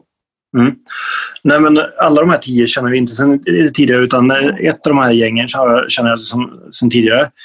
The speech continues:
Sen så plockar vi in liksom folk som har anmält sig som frivilliga också för att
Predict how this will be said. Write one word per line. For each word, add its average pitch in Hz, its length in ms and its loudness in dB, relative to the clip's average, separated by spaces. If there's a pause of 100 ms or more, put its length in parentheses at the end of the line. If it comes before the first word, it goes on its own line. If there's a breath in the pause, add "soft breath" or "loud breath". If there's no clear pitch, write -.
(280 loud breath)
Sen 123 80 -8
så 120 80 -2
plockar 143 260 -2
vi 120 180 2
in 143 140 2
liksom 117 400 0
folk 117 240 -2
som 123 120 -2
har 123 100 0
anmält 120 300 2
sig 120 120 -6
som 123 160 -6
frivilliga 120 400 0
också 120 300 -4
för 123 100 -4
att 120 160 -2